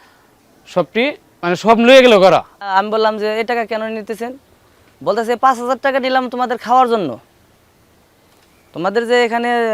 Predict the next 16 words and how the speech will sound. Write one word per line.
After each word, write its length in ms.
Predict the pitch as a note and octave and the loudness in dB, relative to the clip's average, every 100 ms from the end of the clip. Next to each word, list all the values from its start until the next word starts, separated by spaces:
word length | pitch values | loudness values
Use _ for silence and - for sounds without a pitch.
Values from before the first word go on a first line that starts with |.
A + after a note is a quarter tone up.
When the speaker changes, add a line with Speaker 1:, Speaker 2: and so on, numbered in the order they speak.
| G3+ | 2
Speaker 2:
আপাতত 440 | F3+ F3 A3 A3 A3+ | 4 2 0 -6 -6
কয়েকদিন 360 | A3 G#3+ G#3 | -4 -4 -6
খাওয়ানো 380 | G#3+ A3 A#3+ A#3+ | -4 0 0 0
হবে, 280 | G#3 G#3+ D4 - _ - | -2 -2 -6 -8 _ -10
দশ 160 | F3+ | -10
পনেরো 200 | - G#3 | -8 -10
দিন 180 | F#3+ A3+ | -8 -10
তোমরা 180 | G#3+ A3 | -6 -6
এখানে 180 | A3 G#3+ | -6 -4
থাকবা, 300 | A3 G3 A3+ | -4 -4 -6
থাকার 280 | A#3+ A#3 | -6 -6
পরে 240 | G#3+ G#3+ C4+ - _ _ | -6 -8 -8 -12 _ _
তোমাদের, 420 | F#3 F#3+ F#3+ G3+ | -8 -6 -4 -2
আহ, 160 | G3 F3+ - - | -2 -4 -12 -6
কোম্পানির 420 | A3+ G#3+ A3 G#3 | -4 -2 -4 -4
এখনও 460 | G3 F#3+ G#3+ A3 | -6 -6 -6 -6